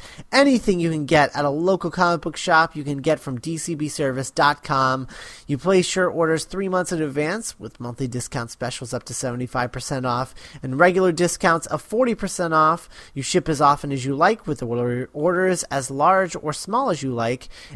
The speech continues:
and you only pay six twenty-five in flat rate shipping. So thanks to D C B service dot com. Um, so speaking of Stephen Moffat, next week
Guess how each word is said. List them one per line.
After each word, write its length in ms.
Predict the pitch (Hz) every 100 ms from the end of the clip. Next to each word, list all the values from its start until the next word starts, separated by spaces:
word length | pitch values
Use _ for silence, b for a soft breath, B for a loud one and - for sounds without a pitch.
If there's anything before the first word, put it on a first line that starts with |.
| -
and 160 | 127
you 180 | 131 135 139
only 300 | 170 175 175
pay 400 | - 139 127 131
six 320 | - 151 -
twenty-five 640 | - 151 147 - 113 110
in 80 | 120
flat 260 | 117 104 -
rate 180 | 90 104
shipping. 420 | - - 87 87 b b
So 140 | 127
thanks 340 | 123 131 135
to 100 | -
D 160 | 117 123
C 180 | 117 120
B 120 | 117
service 640 | - 104 101 - 90 - - _
dot 260 | - - -
com. 400 | - 101 101 113 _ - b b b b b b b 175
Um, 480 | 202 208 214 196 - _ _ _ _ _ _ - -
so 300 | - 220 208
speaking 500 | - 277 262 233 190
of 100 | 147
Stephen 320 | 170 156 143
Moffat, 440 | 143 143 156 127
next 340 | 147 180 - 165
week 400 | 170 160 -